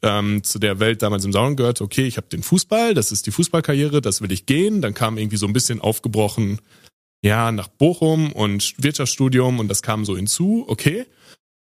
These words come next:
Und das, was mir am Ende geholfen hat, das komplett aufzubrechen, war dann mal diese Erfahrung über den Fußball in Nigeria, später nochmal in Indien,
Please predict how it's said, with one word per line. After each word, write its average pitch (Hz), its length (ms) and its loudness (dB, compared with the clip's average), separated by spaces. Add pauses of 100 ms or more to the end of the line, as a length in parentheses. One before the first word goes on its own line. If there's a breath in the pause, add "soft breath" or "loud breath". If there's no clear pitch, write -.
Und 117 160 0
das, 127 200 -2
was 131 120 -2
mir 123 500 0
am 117 120 0
Ende 120 300 0
geholfen 127 400 2
hat, 110 100 0
das 104 120 -4
komplett 113 300 -2
aufzubrechen, 147 560 0
war 117 140 2
dann 131 80 2
mal 123 140 2
diese 117 180 0
Erfahrung 120 440 0
über 110 120 -2
den 104 140 0
Fußball 107 420 -2
in 98 80 -6
Nigeria, 113 720 0
später 104 320 -2
nochmal 98 300 -6
in 98 100 -2
Indien, 127 680 2